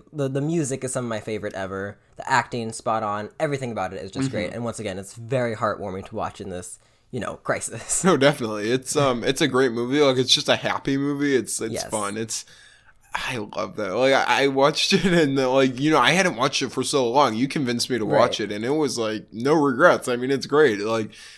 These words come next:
Speaker 2: the music is absolutely amazing. I love, like,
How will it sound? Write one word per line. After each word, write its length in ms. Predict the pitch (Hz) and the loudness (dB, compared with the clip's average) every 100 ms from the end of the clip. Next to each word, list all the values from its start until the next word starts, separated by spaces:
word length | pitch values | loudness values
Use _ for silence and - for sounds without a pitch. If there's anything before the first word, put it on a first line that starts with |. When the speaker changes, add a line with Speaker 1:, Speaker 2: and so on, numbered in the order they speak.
| _ | _
Speaker 2:
the 120 | 160 | 0
music 480 | 160 156 196 185 131 | 2 2 2 2 2
is 120 | 117 | 0
absolutely 600 | 127 170 - 139 120 120 | 2 2 0 -2 -2 -2
amazing. 440 | 113 120 123 117 117 | -2 -2 -2 -2 -4
I 80 | 113 | -4
love, 300 | 113 120 110 | 0 -2 0
like, 380 | 120 113 113 | 0 0 -2